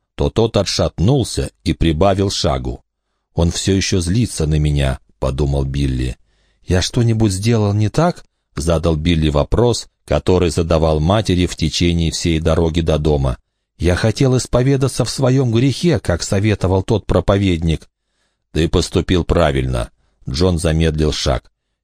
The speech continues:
Теперь они шли по обочине шоссе в направлении, противоположном Готтерну. «Очень правильно».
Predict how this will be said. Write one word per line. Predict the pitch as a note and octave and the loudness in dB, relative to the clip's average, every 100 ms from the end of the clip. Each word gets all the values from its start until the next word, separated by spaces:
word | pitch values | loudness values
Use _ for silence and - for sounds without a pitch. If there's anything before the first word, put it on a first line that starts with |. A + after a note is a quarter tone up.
| _ | _
Теперь | D#2 D2 G#2+ A2+ | -4 0 2 2
они | G#2 G2+ | 0 -2
шли | - F#2 | -2 -2
по | F2 F2+ E2 | 0 0 0
обочине | E2 F2 D#2 D2 D2 | 2 0 0 -2 -2
шоссе | - C2 - - A2 A#2 | -2 -4 -6 -2 0 0
в | F2 | 0
направлении, | D2+ - C2+ C2 F2+ A2+ G2+ G2 | -2 0 -2 0 2 2 0 -2
противоположном | F2+ - D2+ D#2 D2 D2 D2 E2 E2 - D#2 | -2 -2 -2 0 0 0 0 0 0 0 -2
Готтерну. | D#2 D#2 C#2+ - B1+ B1 A#1+ - _ _ _ | 0 -2 -2 -4 -4 -4 -8 -10 _ _ _
«Очень | - A#2+ G#2 D2+ C#2 | 0 0 0 -4 -4
правильно». | - C2+ B1 B1 A1+ A1 - | -4 -2 -4 -6 -8 -10 -12